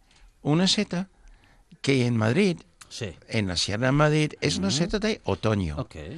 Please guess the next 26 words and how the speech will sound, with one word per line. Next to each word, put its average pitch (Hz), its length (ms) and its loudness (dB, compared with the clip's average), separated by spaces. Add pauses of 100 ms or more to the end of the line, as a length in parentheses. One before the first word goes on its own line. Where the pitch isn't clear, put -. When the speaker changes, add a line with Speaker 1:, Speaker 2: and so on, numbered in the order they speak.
Speaker 1:
finales 160 560 2
de 175 80 2
verano, 120 500 2
Speaker 2:
Ujú. 113 360 -4
Speaker 1:
pero 127 280 4
aquí 156 340 0
salen 147 540 0 (400)
al 107 240 0
principios, 170 720 -2
principios 107 520 -6
de 95 80 -6
verano. 90 500 -6
Es 73 180 -8
la 127 100 -2
Speaker 2:
Ujú. 92 160 -12 (300)
Speaker 1:
lengua 147 600 4
de, 113 440 0
de 107 100 0
vaca. - 400 -6 (800)
Lengua 113 240 -2
de 131 80 -4
vaca, 156 240 -2
perdón, 165 400 6
lengua 226 240 6
de 208 100 6
gato. 180 300 4